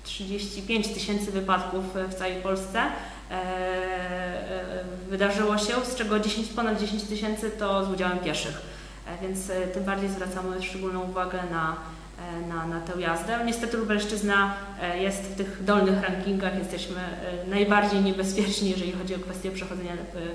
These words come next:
przez przejścia. Ponad osiemdziesiąt osób, e, na lubelskich drogach zginęło w tamtym roku. E, także zapraszamy, żeby dołączyć i do tego, żeby zdjąć nogę z gazu przy przejściach dla pieszych.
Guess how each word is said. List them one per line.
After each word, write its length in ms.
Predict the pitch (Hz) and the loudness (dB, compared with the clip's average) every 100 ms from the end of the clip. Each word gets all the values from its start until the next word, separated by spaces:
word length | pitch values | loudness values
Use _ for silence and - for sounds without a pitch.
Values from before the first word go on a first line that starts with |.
| - - - | -8 -10 -8
przez 160 | 190 | -6
przejścia. 340 | - 190 190 190 | -2 0 0 -2
Ponad 260 | 190 190 185 | -2 -2 -2
osiemdziesiąt 420 | - 190 190 185 | -4 -4 -2 -4
osób, 340 | 180 185 180 - - - - | -4 -6 -8 -10 -12 -14 -12
e, 440 | 170 170 170 170 | -10 -6 -6 -4
na 100 | 185 | -4
lubelskich 460 | 180 180 175 180 165 | -2 -4 -4 -4 -4
drogach 300 | 165 160 160 | -2 -4 -6
zginęło 560 | - 160 151 147 147 - - - | -6 -6 -4 -4 -6 -10 -14 -12
w 40 | |
tamtym 220 | 165 - | -10 -6
roku. 340 | 160 - - - - - - - | -6 -6 -6 -10 -12 -14 -14 -12
E, 100 | 180 | -10
także 320 | - 240 233 | -8 -4 -2
zapraszamy, 500 | 233 240 240 240 208 | 0 2 2 4 4
żeby 200 | 202 196 | 2 2
dołączyć 480 | 196 233 320 320 285 - - 320 | 2 4 6 6 2 0 -2 0
i 40 | |
do 100 | 302 | 2
tego, 320 | 277 220 226 | 2 2 0
żeby 320 | 202 185 190 | 0 0 0
zdjąć 400 | 190 190 185 185 | 0 -2 -4 -4
nogę 280 | 170 165 160 160 - - - - | -4 -2 -2 -2 -4 -10 -12 -12
z 100 | - | -6
gazu 360 | 165 165 165 160 165 - | -2 -2 -2 -4 -6 -8
przy 200 | - 170 | -6 -6
przejściach 480 | - 143 - 139 | -6 -6 -6 -8
dla 100 | 160 | -8
pieszych. 320 | - - - | -10 -10 -10